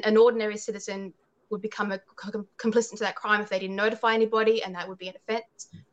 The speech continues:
whereas priests were allowed not to notify somebody of that happening. I know that law has been changed depending on the circumstance now, but that didn't used to be the case. So that would be, and doctors also are no longer protected from that privilege. If they know immediate harm to someone who's not yet been harmed, they have to notify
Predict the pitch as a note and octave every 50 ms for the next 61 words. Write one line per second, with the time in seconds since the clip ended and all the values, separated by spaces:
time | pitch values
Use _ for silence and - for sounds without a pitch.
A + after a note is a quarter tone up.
0 | _ _ _ G#3 G#3 G#3 G3+ G3+ G3+ G3 G3+ G3 - - - A3+ G3+ G#3 - -
1 | G#3 G3 F#3+ F#3+ F#3+ F3+ F3+ F#3 F#3 - - _ _ _ _ _ - G3+ G#3 G#3+
2 | G#3 - - - G3+ F#3+ F3+ E3+ - - G3 - - - - A3 A3+ - - -
3 | - - _ _ _ _ _ _ G3+ F#3+ F#3 F#3+ - - - - - - - _
4 | _ _ _ _ _ _ _ - G#3 G#3+ G#3+ A3 A#3 A#3 A3+ A3+ A3 A3 G#3 G#3
5 | G#3+ G#3+ G#3+ - - G3+ G3 G3 G3 G3 - - G3+ G3 G3 G3 G3 F#3+ - -
6 | - _ - G#3+ - G#3+ G#3 G3+ F#3+ F#3+ F#3 F#3+ - G#3+ G3+ - G#3 - - G3
7 | A3+ G#3+ - G#3 G3 G3 A3+ C4+ - A3 - F#3+ F#3+ - G3 F#3+ - G3 - -
8 | - - - - - - - - - - - - - _ _ _ _ _ _ _
9 | - A#3 A3 B3+ - B3+ C4 C4 A3+ G#3 G#3 G3+ G3 - A3 A3+ - B3 B3 A#3+
10 | - B3 A3 G#3+ G#3 G#3+ - A3 G3 F#3+ G3 F#3+ F#3+ F#3+ F#3 G3+ - - - G3
11 | F#3+ - - - _ F3 D#3 - _ - F2 - - E3+ - - - _ F#3+ G3
12 | G3+ G3+ G3+ G3+ G3+ G3+ - G3+ G3+ G3 G#3+ G#3+ G#3 G#3+ - - F#3+ F#3+ G3+ G#3+
13 | G#3+ G3 - G#3 G3 F#3+ F#3+ G3 G3+ G#3 G3 - - F#3 - - F#3+ G3+ G3 F#3+
14 | G3 G#3+ A#3 A#3+ - F#3+ F#3+ F#3 F#3 F3+ - - F#3+ F3+ F3 F#3 F#3 - F3+ F3
15 | E3+ F3